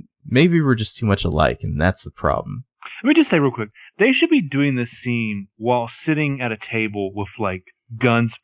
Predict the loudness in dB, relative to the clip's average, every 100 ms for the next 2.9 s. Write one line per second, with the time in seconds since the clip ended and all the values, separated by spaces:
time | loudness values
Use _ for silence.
0 | -18 -2 0 2 -2 -6 -8 -6 -4 -4
1 | -6 -4 -6 -8 -12 -10 -12 -16 2 2
2 | 4 2 4 2 4 2 0 -8 -12